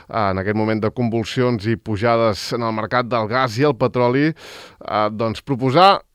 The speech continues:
eh, als nostres convidats a parlar de l'estratègia energètica que cal seguir a Formentera, tant pel que fa al subministrament exterior com per una possible generació a l'illa.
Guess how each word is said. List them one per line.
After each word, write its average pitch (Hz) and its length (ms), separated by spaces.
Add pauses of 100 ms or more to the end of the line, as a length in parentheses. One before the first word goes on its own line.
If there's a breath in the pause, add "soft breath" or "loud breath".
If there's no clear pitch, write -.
(120)
eh, - 60
als 123 480
nostres 131 260
convidats 123 440
a 127 80
parlar 123 440
de 131 200
l'estratègia 127 540
energètica 131 580
que 120 160
cal 135 180
seguir 135 540
a 170 240
Formentera, 135 1080 (440 loud breath)
tant 110 260
pel 107 160
que 107 140
fa 123 340
al 123 140
subministrament 117 880
exterior 127 720 (400 loud breath)
com 143 240
per 135 220
una 139 680
possible 123 760
generació 117 840 (300)
a 151 340 (180)
l'illa. 120 500